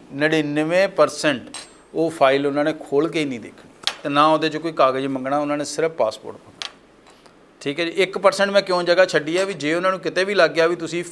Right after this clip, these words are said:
ਕੁਛ ਫੇਕ ਬੋਲ ਰਹੇ ਹੋ, ਝੂਠ ਬੋਲ ਰਹੇ ਹੋ, ਤਾਂ ਫਿਰ ਖੋਲ੍ਹਣਗੇ। ਸੋ ਇੱਕ ਪਰਸੈਂਟ ਉਹਦੇ ਲਈ ਛੱਡਿਆ,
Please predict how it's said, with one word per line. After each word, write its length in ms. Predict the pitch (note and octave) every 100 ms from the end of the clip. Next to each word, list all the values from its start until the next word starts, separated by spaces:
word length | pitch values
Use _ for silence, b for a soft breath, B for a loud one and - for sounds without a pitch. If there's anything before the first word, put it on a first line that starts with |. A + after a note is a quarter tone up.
| -
ਕੁਛ 200 | E3+ E3
ਫੇਕ 420 | D#3 C#3+ C#3 C3+
ਬੋਲ 260 | C#3+ C#3 C3+
ਰਹੇ 160 | C#3+
ਹੋ, 120 | D3 - B B B -
ਝੂਠ 260 | G3 F3
ਬੋਲ 260 | C3 C#3 B2+
ਰਹੇ 120 | C#3
ਹੋ, 200 | D3 C#3 -
ਤਾਂ 80 | C3+
ਫਿਰ 200 | - C3
ਖੋਲ੍ਹਣਗੇ। 460 | - G#2 A#2 A2+ G#2+ -
ਸੋ 200 | - D#3
ਇੱਕ 180 | D#3 F3
ਪਰਸੈਂਟ 380 | D#3 D3 G#3 C#3
ਉਹਦੇ 160 | C#3
ਲਈ 100 | D3+
ਛੱਡਿਆ, 360 | - A#2 C3